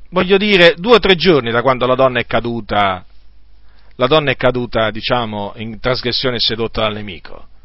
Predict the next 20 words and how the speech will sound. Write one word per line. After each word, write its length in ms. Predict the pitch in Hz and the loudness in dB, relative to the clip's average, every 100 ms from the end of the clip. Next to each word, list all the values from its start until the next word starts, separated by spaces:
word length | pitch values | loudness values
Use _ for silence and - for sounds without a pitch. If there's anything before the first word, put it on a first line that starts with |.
| - - - - - - - - - | -20 -20 -20 -20 -20 -20 -20 -14 -4
Perché 400 | - - 254 220 190 | -2 4 4 4 2
vedo 640 | 240 254 151 147 151 156 - - - - | 6 6 6 4 4 0 -12 -20 -18 0
che 180 | 208 214 | 6 8
la 120 | 254 | 8
donna 640 | 269 180 147 151 185 220 - - - - - - - - - - | 8 8 4 2 2 2 -6 -18 -20 -20 -20 -20 -20 -20 -20 -2
agisce 1040 | 180 190 147 294 339 - - 143 110 87 - - - - | 2 4 6 6 6 4 2 2 0 -4 -16 -20 -20 -4
nella 300 | 143 190 202 | 4 6 6
stessa 580 | - - 349 - - 262 | 4 4 4 4 4 6
maniera 840 | 254 262 233 170 120 104 82 - - - - - | 6 6 6 4 2 -4 -6 -8 -14 -20 -20 0
che 260 | - 165 | 6 8
agì 560 | 156 156 139 226 262 254 - - - - - - - - - - - | 8 6 4 4 4 2 -8 -20 -20 -20 -20 -20 -20 -20 -20 -20 -2
Eva, 680 | - 175 160 139 135 131 123 - - - - - | 4 6 6 4 6 6 6 0 -20 -20 -18 2
nella 240 | 302 311 | 4 6
stessa 380 | - 330 - 214 | 6 4 6 6
maniera. 680 | 247 311 226 113 65 62 - - - - - - - - - - - - - - - - - - - - - - - | 8 6 6 4 -4 -12 -14 -18 -20 -20 -20 -20 -20 -18 -16 -16 -16 -18 -20 -20 -20 -20 -20 -20 -20 -20 -20 -20 -12
Non 240 | - 294 359 | 2 4 6
è 140 | 349 | 4
cambiata 800 | - 262 247 262 294 254 180 165 | 6 4 6 6 8 8 8 8
la 100 | 156 | 6
donna, 800 | 143 147 131 110 95 73 67 | 8 6 4 0 -8 -12 -12